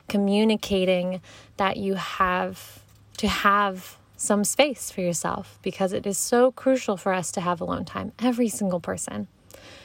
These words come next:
And on the flip side, honoring that for a partner or a friend of yours,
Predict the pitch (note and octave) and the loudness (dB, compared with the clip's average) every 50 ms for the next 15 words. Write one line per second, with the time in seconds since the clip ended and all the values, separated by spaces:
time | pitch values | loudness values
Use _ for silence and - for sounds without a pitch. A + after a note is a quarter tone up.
0 | - - - - A3 A3 G#3+ A3 G#3+ G#3+ G#3+ - D4+ E4 - - - G#3+ G3 G3 | -20 -12 -2 2 4 6 6 6 4 4 4 4 2 2 2 2 4 4 4 4
1 | G3 - - - - _ _ _ _ _ _ _ _ _ _ _ _ _ _ _ | 2 -2 -6 -20 -20 _ _ _ _ _ _ _ _ _ _ _ _ _ _ _
2 | _ - _ - A3 A#3 C4 C#4 C4+ B3 A#3 A3 G#3 G3+ - - - F#3+ F#3+ F#3+ | _ -10 _ 4 4 4 4 4 0 0 2 2 2 2 2 2 0 0 2 2
3 | G3+ - G#3+ G#3 - - D4+ C#4+ - G#3+ F#3+ G3 G3+ A3 - - G#3+ G#3+ G#3+ G#3 | 2 0 0 0 4 4 2 4 2 -2 -4 -4 -6 -8 -4 0 2 2 2 2
4 | - - B3+ C4 C4 B3 A3 G#3 F#3+ F#3 G3 G#3 G3+ - - - | 2 0 2 4 4 2 2 0 -2 -2 -2 -2 -2 -2 -4 -6